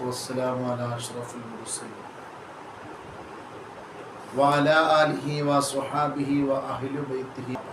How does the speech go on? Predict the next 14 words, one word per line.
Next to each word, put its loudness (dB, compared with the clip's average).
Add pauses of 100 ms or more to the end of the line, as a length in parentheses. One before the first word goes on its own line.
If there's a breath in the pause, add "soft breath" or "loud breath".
(400)
മദീനയിലെ 2 (280)
പ്രിയപ്പെട്ട 2 (1000)
സഹോദരിമാരെ, 0 (140)
സഹോദരന്മാരെ, -8 (1040)
എൻ്റെ 2
ശബ്ദം 0
ശ്രവിച്ചുകൊണ്ടിരിക്കുന്ന -2 (1600)
പ്രിയപ്പെട്ട 2 (160)
സഹോദരങ്ങളെ, -8 (1600)
അള്ളാഹു 12 (120)
നമ്മുടെ 8
ഒരുമിച്ച് 6
കൂടലിനെ 2
സ്വീകരിക്കുമാറാകട്ടെ. -2